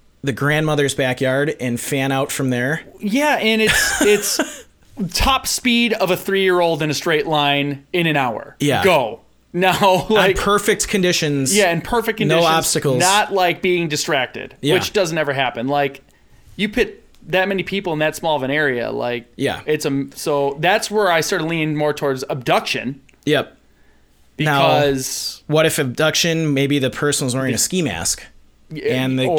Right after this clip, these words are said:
Speaker 1: child, like,
Speaker 2: Yeah,
Speaker 1: looked
Speaker 2: something like
Speaker 1: like,
Speaker 2: that,
Speaker 1: he looked
Speaker 2: like,
Speaker 1: like a
Speaker 2: dressed
Speaker 1: bear.
Speaker 2: like a bear.
Speaker 1: Or a giant beard.
Speaker 2: Yeah, yeah.
Speaker 1: <laughs> I mean, <laughs> look, I mean, 'cause looking at the map, yes, it's wooded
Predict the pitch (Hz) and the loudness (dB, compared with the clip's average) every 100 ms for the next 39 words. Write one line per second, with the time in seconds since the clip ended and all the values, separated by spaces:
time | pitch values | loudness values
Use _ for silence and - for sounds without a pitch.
0 | 147 143 143 139 127 135 - _ - 160 | 2 2 2 2 0 -4 -8 _ -8 0
1 | 175 131 139 147 143 147 151 - 165 139 | 2 2 2 0 0 0 0 0 0 2
2 | 143 143 143 147 147 170 127 147 170 165 | 2 2 0 2 4 4 2 0 0 0
3 | 220 123 - 151 156 135 143 135 151 107 | 0 0 -2 0 0 2 0 0 0 0
4 | 135 147 107 - - _ 151 135 208 131 | 0 0 -2 -6 -14 _ -8 -4 -4 -4
5 | - 147 127 175 165 170 143 - - - | -2 -2 0 0 -2 -4 -6 -6 -8 -8
6 | - 247 - - - - - - - - | -6 -8 -10 -20 -20 -20 -20 -20 -14 -2
7 | 175 - 196 185 196 190 214 240 220 175 | 2 4 2 2 0 2 2 2 2 0
8 | 156 131 135 151 160 - 147 135 143 143 | 0 0 2 2 2 0 0 0 2 2
9 | 151 170 | 2 0